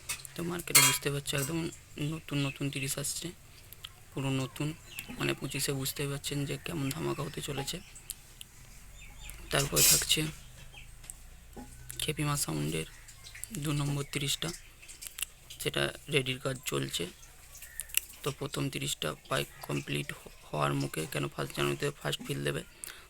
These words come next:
তারপর দ্বিতীয় তিরিশটা তৈরি হচ্ছে। তারপরে থাকছে, তারপর থাকছে সাউন্ড কিংয়ের নতুন ষোলো, প্রায় তৈরি হয়ে গেছে বলতে গেলে, মানে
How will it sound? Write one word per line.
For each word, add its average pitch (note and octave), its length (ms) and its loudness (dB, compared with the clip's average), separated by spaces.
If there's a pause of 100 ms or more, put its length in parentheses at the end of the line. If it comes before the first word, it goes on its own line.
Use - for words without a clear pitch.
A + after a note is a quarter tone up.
(120)
তারপর C#3+ 220 -2 (100)
দ্বিতীয় C#3 280 -2
তিরিশটা C#3+ 380 2
তৈরি C#3+ 240 0
হচ্ছে। - 220 0 (1080)
তারপরে D3 420 -2
থাকছে, - 300 0 (760)
তারপর C#3 300 0 (120)
থাকছে - 300 2 (320)
সাউন্ড C#3 340 4
কিংয়ের D3 300 0 (720)
নতুন C#3 260 2 (120)
ষোলো, D3+ 220 0 (280)
প্রায় D3+ 280 4 (840)
তৈরি C#3+ 280 4 (240)
হয়ে C#3 220 6
গেছে C#3 200 4 (140)
বলতে C#3 240 -2 (100)
গেলে, D3+ 180 -2 (720)
মানে C#3 180 -2